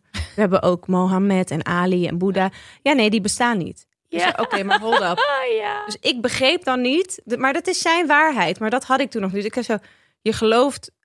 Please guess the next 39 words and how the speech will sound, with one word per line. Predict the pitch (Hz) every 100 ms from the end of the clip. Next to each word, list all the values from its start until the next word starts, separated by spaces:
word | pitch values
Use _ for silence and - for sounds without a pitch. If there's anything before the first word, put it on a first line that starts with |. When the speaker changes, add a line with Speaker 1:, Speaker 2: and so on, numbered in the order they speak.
| _ _ -
Speaker 1:
in | 214
de |
Messias, | 190 175 - 175 233 -
dat | 180 175
is |
wel | 156
één." | - 147 196 285 _ _ _ _ _ _ _ _ _ _ _ _ _ _ _ - _
Dus | 160
voor | -
sommigen | 185 220 196 185
is | 175
dat | 180 175
al | 143
dat | 160
je | 151
denkt, | 123 151 -
hocus | 180 165 -
pocus. | 123 147 226 220
En |
voor | 185
sommige | 190 190 185
mensen | 180 -
is | -
het | -
echt | 170 -
hun | 190 175 175
levensdoel. | 175 185 214 214 214 233 226 277
Speaker 2:
Mhm. | - - - _
Speaker 1:
En | - 233
dan |
denk | 247 240
ik, | 247
en | 233
dan | 226
ben | 220 226
je |
dus | 202 190 -
zo | 269
arrogant | 302 - 202 185 139 214 311 - -